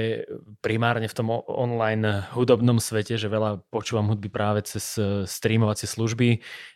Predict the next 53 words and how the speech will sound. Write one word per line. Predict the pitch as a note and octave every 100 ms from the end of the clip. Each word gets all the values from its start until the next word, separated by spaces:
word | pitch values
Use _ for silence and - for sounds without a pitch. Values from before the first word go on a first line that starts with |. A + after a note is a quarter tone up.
| _
a | G#2 F#2+ F#2+ F#2+ F#2+ F#2 _ _ _
vnímam | - G#2 G#2+ A2+ A2+ A2 G#2+ G#2+
práve | - A2+ G#2+
to, | G#2+
ako | G2+ -
to | -
promo | - A2 A2
funguje, | - A2 G#2
možno | G#2 G#2 A2
práve | G#2+ G#2
prostredníctvom | G2 G#2 A2+ G2 A2+
všetkých | - G#2+ G#2+
tých, | - G2+ -
e, | G2 F#2 F2+
online | A2+ G#2+ G#2+
platformiem | G#2+ F#2+ - G#2 A2 A#2+
a | G2
príde | - A2 A2
mi |
fakt | G#2+ C3+ C3+ - _
vlastne | - G2+ - A#2
brutálne | - A2+ B2 B2+ D3+ C3+
sexy, | - C#3 - A2
že, | A#2+ G#2 G2+ - - - - _
že | A2+
mladí | A2+ A2+ C3
ľudia | A#2 B2 B2
ako | - A2
vy, | A2+
že | G#2+ G#2 G#2
vôbec | A#2 A#2+
toto | - A#2 A#2+ A2+ -
neberú | A#2 A2+ A2+ A2 A2+
ako | A2 - G#2
hlavný | A2 G#2+ A2
spôsob, | - A2 - G2+
že | G#2+
ako | -
sa | A2
dostať | G#2 - G#2+
medzi | G#2
ľudí, | G#2 G#2+
ale | G#2+
práve | A2 A2 A2
naopak, | G#2+ G#2+ G#2+
že | F#2
fakt, | G2+ A2 -
a-, | G#2+ G2+
ako | -
ste | A2+ A#2
vravili, | A2 G#2+
že | G2+
starosvedsky, | - A2+ A#2+ C3 B2 - - F#3+ F#3+